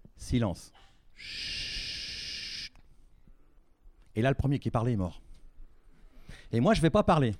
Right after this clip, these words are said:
Donc la personne va me dire, « Bah oui, mais de quoi il en retourne ? » Eh bien, justement, voilà la raison de mon appel. Et là, je les ai mis en situation de demande. C'est eux qui demandent. Et pourquoi ?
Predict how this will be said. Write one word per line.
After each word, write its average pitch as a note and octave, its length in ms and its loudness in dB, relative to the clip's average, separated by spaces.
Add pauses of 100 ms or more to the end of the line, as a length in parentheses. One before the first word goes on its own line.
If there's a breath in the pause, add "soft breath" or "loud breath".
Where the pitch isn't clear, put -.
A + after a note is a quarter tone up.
(140)
Donc F3 240 2
la D#3+ 80 8
personne F3 320 6
va D#3+ 80 8
me D3+ 60 4
dire, « A3 200 6 (560 loud breath)
Bah A2+ 140 4
oui, G#3 80 8
mais A#3+ 80 8
de E3 60 2
quoi G3 120 6
il G3 60 6
en F#3 40 8
retourne ? » F#3 360 4
Eh B2 100 6
bien, A2+ 180 2
justement, C#3+ 720 4
voilà F3+ 720 10
la C#3 180 8
raison C#3 300 4
de C3+ 40 0
mon C3 140 4
appel. C3+ 400 4 (300 soft breath)
Et F2 80 0
là, E3+ 260 2
je A2+ 100 -8
les G#2+ 180 0
ai A2 40 2
mis B2 100 2
en D3 80 0
situation A#2+ 460 -2
de C#3 180 6 (680)
demande. F3 420 8
C'est - 160 4
eux E3+ 100 10
qui F#3+ 120 -2
demandent. D#3 260 4 (1040)
Et G3+ 80 4
pourquoi ? F#3+ 420 6